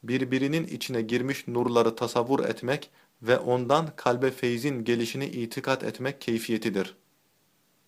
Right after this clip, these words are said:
Bunu yapamayan şöyle tasavvur eder. İsmi okunan saadatlar hep hazırdırlar. Üstad yüksek bir tahta oturmuş, suretinden nur pırıltıları,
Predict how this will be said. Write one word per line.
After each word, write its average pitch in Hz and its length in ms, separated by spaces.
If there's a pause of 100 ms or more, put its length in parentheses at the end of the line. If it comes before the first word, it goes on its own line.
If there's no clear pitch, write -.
(340)
Bunu 156 160
yapamayan 151 640
şöyle 143 400
tasavvur 127 480
eder. 98 400 (1080)
İsmi 185 320
okunan 123 460
saadatlar 113 760
hep 175 140
hazırdırlar. 101 720 (840)
Üstad 160 440
yüksek 139 480
bir 123 200
tahta - 360
oturmuş, 113 560 (340)
suretinden 135 920
nur 160 140
pırıltıları, 123 800